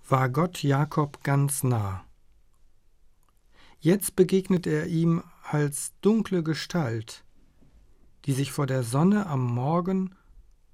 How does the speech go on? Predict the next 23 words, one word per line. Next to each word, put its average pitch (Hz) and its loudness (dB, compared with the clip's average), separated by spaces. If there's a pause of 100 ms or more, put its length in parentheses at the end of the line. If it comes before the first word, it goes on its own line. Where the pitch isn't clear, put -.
(100)
vor - -4
der 113 -6
eigenen 156 4
Lichtseite 143 0
zu - -6
fürchten 147 0
scheint. 104 -6 (1500)
Jakob 139 0
ist - 0
mutig. 175 6 (960)
Er 123 -2
stellt 175 2
sich - -4
Gott 139 -2
gegenüber, 131 -2 (200)
er 139 2
weicht 170 2
nicht 220 4
aus 117 0
und 123 -2
findet 214 4
seinen 151 2
Weg. 110 -4